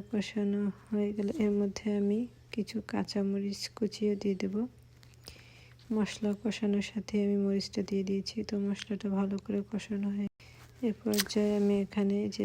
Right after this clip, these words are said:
ধুন্দুল তরকারিগুলো এভাবে কেটে নিয়েছি, এভাবে টুকরো করে সাইজ করে কেটে নিয়েছি। আপনারা চাইলে আপনাদের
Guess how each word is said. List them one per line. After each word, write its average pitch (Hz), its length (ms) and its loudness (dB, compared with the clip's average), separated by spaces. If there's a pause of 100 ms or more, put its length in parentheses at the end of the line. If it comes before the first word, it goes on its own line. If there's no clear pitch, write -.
(140)
ধুন্দুল 196 480 0 (220)
তরকারিগুলো 196 680 -2 (260)
এভাবে 196 300 -2 (120)
কেটে 202 260 -2 (100)
নিয়েছি, 196 400 0 (1400)
এভাবে 196 340 2 (180)
টুকরো 202 360 0
করে 202 160 2 (100)
সাইজ 196 200 0 (100)
করে 202 160 4 (100)
কেটে 202 300 0
নিয়েছি। 202 400 0 (1000)
আপনারা 202 340 2 (120)
চাইলে 202 360 2
আপনাদের 202 360 2